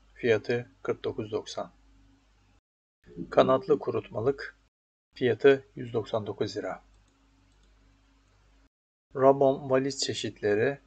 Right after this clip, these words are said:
kabin boyun fiyatı üç yüz seksen dokuz lira, orta boyun fiyatı beş yüz kırk dokuz lira,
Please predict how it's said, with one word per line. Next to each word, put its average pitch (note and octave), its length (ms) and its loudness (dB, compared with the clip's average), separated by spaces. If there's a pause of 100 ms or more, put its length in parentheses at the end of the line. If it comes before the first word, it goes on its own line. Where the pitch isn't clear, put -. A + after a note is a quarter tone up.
(320)
kabin C3 500 4
boyun A2+ 280 2
fiyatı A2+ 360 -4
üç A2 120 -10
yüz A#2+ 120 -6
seksen B2+ 340 -4
dokuz B2+ 300 -2
lira, C3 280 2 (380)
orta B2+ 380 2
boyun A2+ 220 -4
fiyatı - 400 -8
beş G#2 220 -2
yüz B2 120 -14
kırk - 200 -4
dokuz B2+ 300 -2
lira, C3 320 2